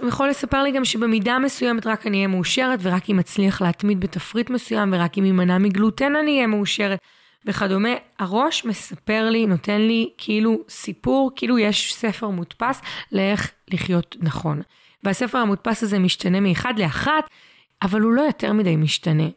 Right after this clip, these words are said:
אני חייבת לומר, כי בתכתיבים החברתיים שלנו, הראש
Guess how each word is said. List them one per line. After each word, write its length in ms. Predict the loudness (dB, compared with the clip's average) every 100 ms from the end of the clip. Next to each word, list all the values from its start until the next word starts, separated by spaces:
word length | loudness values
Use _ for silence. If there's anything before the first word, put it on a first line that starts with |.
| -2
אני 120 | 0
חייבת 400 | 2 0 0 0
לומר, 320 | 2 2 2 0
כי 80 | -4
בתכתיבים 560 | -6 -6 -4 0 0 0
החברתיים 640 | 0 -2 -2 0 2 2
שלנו, 440 | 2 2 4 2 0 -6 -14 -14
הראש 400 | -6 0 0 0